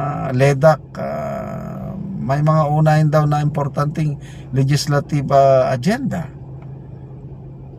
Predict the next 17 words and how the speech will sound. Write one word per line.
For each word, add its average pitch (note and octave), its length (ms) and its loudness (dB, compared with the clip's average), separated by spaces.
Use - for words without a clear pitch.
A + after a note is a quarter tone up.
So, E3+ 320 0
sabi F3+ 400 4
ni G3 200 4
Attorney F3 480 4
Laila E3 320 4
De D#3 80 -2
Lima, B2+ 640 -2
alanganin F3 480 6
na E3 120 2
siya, F3+ 200 4
baka D3+ 480 4
sa - 160 2
susunod, E3+ 640 6
sasabihin E3 720 4
na E3 80 8
daw D#3+ 160 2
sila B2+ 560 0